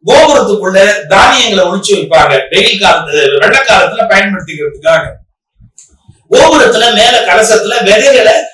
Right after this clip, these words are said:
வச்சிருப்பாங்க, பன்னெண்டு வருஷம் கழிச்சு எடுத்து விதைச்சா கூட அதை விதைக்க முடியும். அந்த மாதிரி விதைகளை தேர்ந்தெடுத்து வைப்பாங்க.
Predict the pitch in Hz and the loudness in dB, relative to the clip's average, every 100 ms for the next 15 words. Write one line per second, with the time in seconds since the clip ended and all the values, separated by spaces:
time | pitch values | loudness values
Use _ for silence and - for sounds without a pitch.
0 | _ 190 196 226 185 160 147 - 190 - | _ -8 -6 -4 -2 -2 -4 0 2 2
1 | 240 220 240 285 240 226 220 202 196 202 | 0 0 0 -2 -4 -4 -2 0 0 -2
2 | 262 - - _ - 285 277 269 254 247 | -4 -4 -10 _ -2 0 2 2 2 0
3 | 202 185 202 220 196 151 139 - - 233 | 2 0 0 -2 -6 -4 -6 -4 -4 -2
4 | 233 254 208 202 240 226 - 240 247 233 | 0 0 0 -2 -2 -4 -4 -4 -6 -6
5 | 196 196 190 - 123 | -8 -8 -12 -4 -2